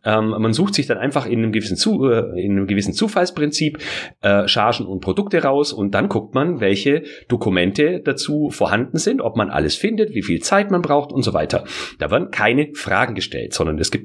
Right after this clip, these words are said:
den, äh, Standard, es gibt ein gewisses Ziel, eine Zeitvorgabe und eine Art, äh, eine, ähm, ah, Vorgabe an verschiedenen Dokumenten, die halt gefunden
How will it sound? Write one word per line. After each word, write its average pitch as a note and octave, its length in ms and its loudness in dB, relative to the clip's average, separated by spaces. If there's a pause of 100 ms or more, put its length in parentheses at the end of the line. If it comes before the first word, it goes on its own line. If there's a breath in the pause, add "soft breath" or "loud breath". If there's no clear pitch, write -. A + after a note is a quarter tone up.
den, D2+ 240 0 (340 loud breath)
äh, D#2 240 0
Standard, A2 520 2
es - 100 -8
gibt G2+ 180 -4
ein D#2+ 120 -2
gewisses - 340 0
Ziel, F3 300 2
eine C3 100 4
Zeitvorgabe F#3 760 2
und F#2+ 220 0
eine E2+ 300 2
Art, E2+ 440 0
äh, D#2+ 340 4
eine, D#2 400 0 (400 loud breath)
ähm, D#2 440 2
ah, - 320 -4
Vorgabe F#2 500 2
an D#2+ 80 -4
verschiedenen D#2+ 340 0
Dokumenten, A2 400 0
die C#3 140 0
halt C3+ 120 2
gefunden C#3 520 0